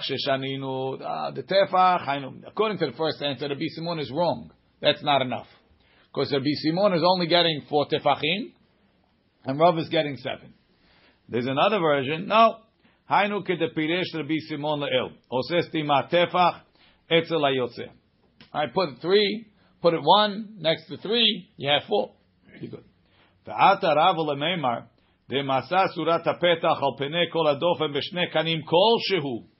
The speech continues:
וקנה על גביהם, כאלה במקום טפח, ומכשיר לקבתה,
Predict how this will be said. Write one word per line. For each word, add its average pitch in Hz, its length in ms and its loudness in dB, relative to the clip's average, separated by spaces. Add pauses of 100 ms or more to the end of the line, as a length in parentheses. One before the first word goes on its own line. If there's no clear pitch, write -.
(200)
וקנה 143 520 2
על 135 140 2
גביהם, 139 520 -2 (500)
כאלה 208 420 2
במקום 175 520 0
טפח, 123 500 -4 (400)
ומכשיר 151 540 0
לקבתה, 175 640 2